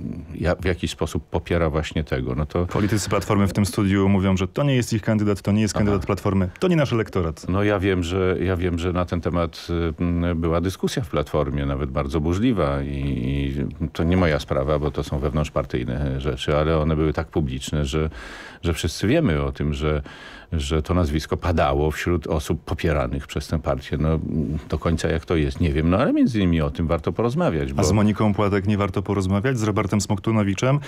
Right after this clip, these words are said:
Speaker 2: Z Ireneuszem Kozerą czy Krzysztofem Jaszczakiem?
Speaker 1: Nie, nie, no ja jestem, ja jestem zdania, że w ogóle rozmawiać trzeba. Zresztą z panią profesor Płatek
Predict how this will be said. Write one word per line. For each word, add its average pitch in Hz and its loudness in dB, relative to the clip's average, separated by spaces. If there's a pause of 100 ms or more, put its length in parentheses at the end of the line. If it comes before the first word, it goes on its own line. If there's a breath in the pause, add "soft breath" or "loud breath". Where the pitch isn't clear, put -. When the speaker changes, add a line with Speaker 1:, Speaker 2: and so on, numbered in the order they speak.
(140 loud breath)
Speaker 2:
Z - -4
Ireneuszem 104 4
Kozerą 98 4
czy 95 -4
Krzysztofem 98 0
Jaszczakiem? 98 0 (200)
Speaker 1:
Nie, 185 2
nie, 65 2
no 71 2
ja 87 4
jestem, 110 0 (360)
ja 101 2
jestem 98 -2
zdania, 87 2
że 87 0
w 85 -2
ogóle 87 2
rozmawiać 76 0
trzeba. 76 -2
Zresztą 87 0
z - -6
panią 82 0
profesor 82 -2
Płatek 78 -2